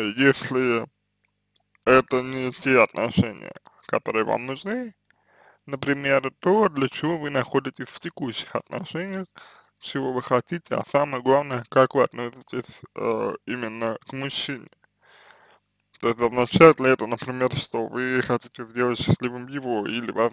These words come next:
интересует, э, ваше счастье? Если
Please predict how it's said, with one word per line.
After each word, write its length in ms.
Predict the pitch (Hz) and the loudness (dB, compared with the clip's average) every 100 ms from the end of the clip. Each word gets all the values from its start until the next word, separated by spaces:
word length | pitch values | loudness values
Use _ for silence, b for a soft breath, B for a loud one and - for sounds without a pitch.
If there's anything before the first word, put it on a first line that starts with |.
| 110 101 | -2 -10
интересует, 840 | 117 120 - 120 120 - 139 135 - B B - | -8 -6 -6 -4 -4 -2 -2 -2 -8 B B -8
э, 240 | - 65 52 - - - _ _ | -2 0 0 -4 -10 -18 _ _
ваше 460 | 131 143 120 - 123 - - | 12 12 12 10 0 -2 0
счастье? 560 | - - 110 - - - _ _ _ _ b b b b b _ - | 2 4 0 -4 -16 -20 _ _ _ _ b b b b b _ -6
Если 540 | 123 - 120 117 110 | -4 -4 -4 -4 -4